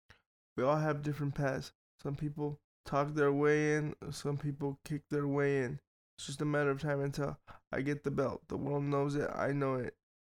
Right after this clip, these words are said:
The U F C knows it. I do know for a matter of fact they, they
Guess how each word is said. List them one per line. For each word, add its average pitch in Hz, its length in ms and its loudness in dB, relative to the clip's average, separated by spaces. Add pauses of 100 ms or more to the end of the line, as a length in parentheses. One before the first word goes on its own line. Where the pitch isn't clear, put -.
(240)
The - 80 -2
U 139 180 4
F 139 100 -2
C 156 180 0
knows 127 360 0
it. - 160 -8 (460)
I 143 80 4
do 147 220 6
know 180 200 6
for 160 160 0
a 147 40 4
matter 143 320 6
of 151 140 0
fact 151 340 0 (1000)
they, 143 360 0 (120)
they 131 360 -4